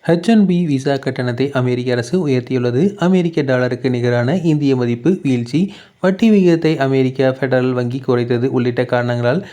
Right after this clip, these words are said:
முதலீட்டாளர்களின் பார்வை தங்கத்தின் பக்கம் திரும்பியது. இதனால் தங்கம் விலை தொடர்ந்து உயர்ந்தது. இந்த சூழலில் நகைப்பிரியர்களுக்கு நிம்மதியளிக்கும் வகையில் தங்கத்தின் விலை இன்று காலையில் குறைந்துள்ளது. மேலும் இரண்டாவது முறையாகவும் தங்கத்தின் விலை குறைந்துள்ளது. அதன்படி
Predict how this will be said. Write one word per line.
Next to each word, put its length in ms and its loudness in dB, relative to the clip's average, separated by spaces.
முதலீட்டாளர்களின் 880 2
பார்வை 300 2
தங்கத்தின் 420 0
பக்கம் 300 -4
திரும்பியது. 500 0
இதனால் 360 4
தங்கம் 340 2
விலை 140 4
தொடர்ந்து 280 2
உயர்ந்தது. 400 0
இந்த 220 2
சூழலில் 480 2
நகைப்பிரியர்களுக்கு 760 0
நிம்மதியளிக்கும் 680 -2
வகையில் 340 -2
தங்கத்தின் 440 4
விலை 140 4
இன்று 200 0
காலையில் 480 0
குறைந்துள்ளது. 500 2
மேலும் 360 4
இரண்டாவது 460 2
முறையாகவும் 680 2
தங்கத்தின் 400 -2
விலை 200 2
குறைந்துள்ளது. 460 2
அதன்படி 380 4